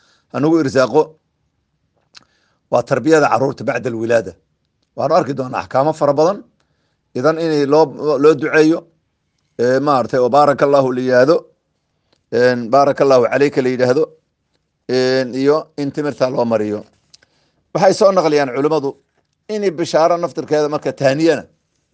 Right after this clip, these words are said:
Laakiin xadiid asaxay in laisku tahniyeeyo, xadiid asaxay ma jirto, laakiin waa shay iska bannaan. Xasan al-Basri oo taabici bay ka wariyaan, oo ay dhahaan, waxaa in la dhahaa fiican tahniyada, "Buurika fil mawhuubi,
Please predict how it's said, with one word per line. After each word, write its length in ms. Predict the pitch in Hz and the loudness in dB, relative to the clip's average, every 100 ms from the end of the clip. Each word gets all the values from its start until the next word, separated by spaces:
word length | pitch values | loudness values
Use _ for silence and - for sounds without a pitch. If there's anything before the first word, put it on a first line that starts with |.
| _ _ | _ _
Laakiin 260 | 104 110 110 | -12 -10 -8
xadiid 280 | 135 165 135 | -4 -2 -2
asaxay 360 | 131 - 147 | -2 -2 -4
in 60 | 147 | -4
laisku 240 | 117 156 | -8 -10
tahniyeeyo, 440 | 165 139 123 117 107 | -4 -2 -2 -4 -4
xadiid 220 | 123 143 | -4 -4
asaxay 260 | 123 107 127 | -4 -4 -6
ma 60 | 147 | -8
jirto, 200 | 143 139 | -10 -4
laakiin 200 | 143 143 | -4 -4
waa 60 | 143 | -6
shay 140 | 156 | -4
iska 180 | 143 156 | -4 -2
bannaan. 340 | 135 131 131 131 _ _ _ _ _ - | -2 -2 -4 -8 _ _ _ _ _ -6
Xasan 220 | 170 175 | 0 0
al-Basri 300 | 165 - 160 | 0 0 0
oo 60 | 143 | 4
taabici 380 | 156 160 151 | 4 4 2
bay 80 | 131 | 2
ka 100 | 117 170 | 0 2
wariyaan, 420 | 139 123 127 127 - _ _ _ _ _ 120 | 2 2 0 -2 -12 _ _ _ _ _ -2
oo 40 | |
ay 60 | 127 | 2
dhahaan, 260 | 127 127 | 2 0
waxaa 360 | 127 131 139 131 160 | 0 2 2 2 0
in 60 | 147 | 0
la 80 | 135 | 2
dhahaa 200 | 156 135 | 0 0
fiican 280 | 131 120 | -2 -4
tahniyada, 480 | 117 120 135 156 131 127 _ _ _ _ | -4 -4 0 2 2 -4 _ _ _ _
"Buurika 480 | 107 180 175 160 143 | -2 0 0 -2 -2
fil 180 | 151 139 | -2 -2
mawhuubi, 520 | 131 123 151 135 | -2 0 -2 -2